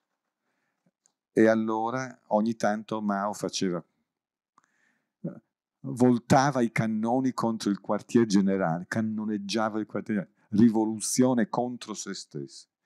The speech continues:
Naturalmente estremamente costoso, estremamente costoso,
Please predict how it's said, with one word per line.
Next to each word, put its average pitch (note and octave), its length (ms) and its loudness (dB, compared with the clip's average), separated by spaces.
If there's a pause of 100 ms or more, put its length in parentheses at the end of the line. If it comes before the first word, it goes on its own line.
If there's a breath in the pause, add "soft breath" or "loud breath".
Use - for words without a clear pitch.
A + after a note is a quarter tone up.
(280)
Naturalmente A2 880 0 (640)
estremamente F#2 1500 0
costoso, D#2 880 -6 (1600 soft breath)
estremamente D#2 760 0
costoso, - 760 -14